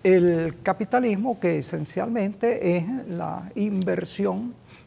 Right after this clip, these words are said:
de capitales para explotar el trabajo en busca de un, una plusvalía o ganancia.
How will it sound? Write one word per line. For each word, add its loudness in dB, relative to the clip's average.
de 0
capitales -2
para -4
explotar 2
el -4
trabajo -4
en -4
busca -4
de 0
un, -2
una -4
plusvalía 0
o 0
ganancia. -4